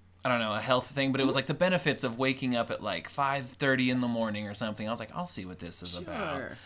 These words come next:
Speaker 1: Um, and it seems cool. A lot of the things that, uh, well, so this week I've been getting up at six A M.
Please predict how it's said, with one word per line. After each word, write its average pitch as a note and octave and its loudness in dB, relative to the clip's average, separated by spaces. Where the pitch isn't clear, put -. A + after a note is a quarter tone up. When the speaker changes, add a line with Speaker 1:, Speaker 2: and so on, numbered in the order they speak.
Speaker 1:
Um, A#2+ 2
and G#3 4
it A3 4
seems C#4 6
cool. G#3 4
A C#3 6
lot F#3+ 10
of A#3 8
the G#3+ 4
things G3+ 0
that, D#3+ 6
uh, A#2+ 4
well, D#3 0
so F3+ 0
this E3 0
week F#3 2
I've D3+ 6
been D3 0
getting C3+ 2
up C3+ 0
at A#2 -4
six - -2
A C#3+ 4
M. C#3+ 0